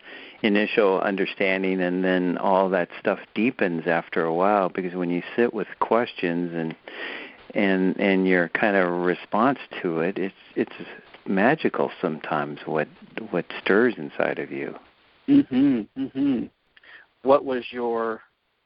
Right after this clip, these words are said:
Speaker 2: inspiration for the book?
Speaker 1: Well, I've been counseling people for thirty, thirty-five years, and what I know about myself is that I'm good at asking questions.
Speaker 2: Mm.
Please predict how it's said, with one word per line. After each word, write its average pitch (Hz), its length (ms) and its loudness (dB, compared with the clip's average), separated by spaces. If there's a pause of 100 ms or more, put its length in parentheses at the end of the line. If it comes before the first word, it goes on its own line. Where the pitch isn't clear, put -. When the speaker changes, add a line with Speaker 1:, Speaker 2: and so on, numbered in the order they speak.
Speaker 2:
inspiration 127 880 -2
for 110 100 -6
the 101 100 -8
book? 123 320 2 (720)
Speaker 1:
Well, 147 260 2 (280)
I've 156 240 0
been 139 340 4
counseling 135 560 -4
people 98 380 -4 (100)
for 92 640 0
thirty, 107 300 2
thirty-five 104 560 0
years, 107 460 2
and 98 480 -2 (440)
what 135 280 0
I 135 140 4
know 147 260 4
about 143 260 -2
myself 123 440 -2
is 123 160 2
that 110 140 4
I'm 104 160 0
good 110 200 2
at 104 120 2
asking 92 440 -4
questions. - 640 -8 (680)
Speaker 2:
Mm. 117 420 0